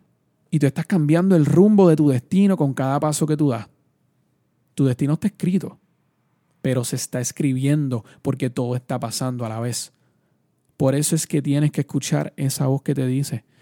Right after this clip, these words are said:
que le metas cuando le metes, o que le traigas una sorpresita a ese bumpy, o que vayas al doctor.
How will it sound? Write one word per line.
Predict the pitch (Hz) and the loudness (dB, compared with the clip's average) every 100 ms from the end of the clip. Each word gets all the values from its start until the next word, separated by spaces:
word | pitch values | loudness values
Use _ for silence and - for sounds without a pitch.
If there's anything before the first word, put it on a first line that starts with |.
| _ _ _ - | _ _ _ -2
que | 139 | 2
le | 139 | 4
metas | 143 165 | 2 2
cuando | - 165 | 2 2
le | 165 | 2
metes, | 160 185 147 - _ _ _ _ _ _ _ _ _ _ _ _ _ _ | 2 0 -2 -4 _ _ _ _ _ _ _ _ _ _ _ _ _ _
o | 135 | 0
que | 131 | 2
le | 127 | 0
traigas | 117 117 120 | -2 -4 -2
una | 139 | -2
sorpresita | 139 135 135 131 127 135 123 | -2 -2 -2 -4 -4 -4 -6
a | - 120 120 | -8 -6 -4
ese | 131 | -4
bumpy, | 131 123 139 127 _ _ _ _ _ _ _ _ _ _ _ _ _ | -4 -4 -8 -10 _ _ _ _ _ _ _ _ _ _ _ _ _
o | 127 | -2
que | |
vayas | 123 127 127 | 0 0 0
al | 143 | -2
doctor. | 135 - 127 | -4 -4 -6